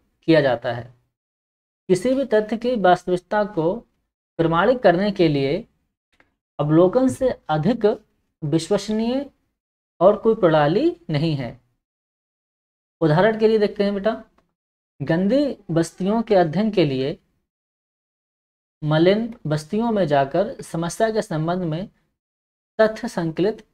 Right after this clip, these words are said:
किए जाते हैं। थर्ड आपका समाजशास्त्रीय समानीकरण करणों का सत्यापन संभव है। अन्य विज्ञानों की भांति समाजशास्त्र के नियमों एवं सिद्धांतों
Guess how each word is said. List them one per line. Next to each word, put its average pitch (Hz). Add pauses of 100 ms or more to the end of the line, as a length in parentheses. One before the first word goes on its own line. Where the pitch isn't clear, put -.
किए 160
जाते 135
हैं। 123 (840)
थर्ड 208
आपका 208
समाजशास्त्रीय 208 (420)
समानीकरण 180 (340)
करणों 165
का -
सत्यापन 160 (180)
संभव 143
है। - (920)
अन्य 240
विज्ञानों 190
की 196
भांति 151 (1000)
समाजशास्त्र 190
के 220
नियमों 180
एवं 185
सिद्धांतों 147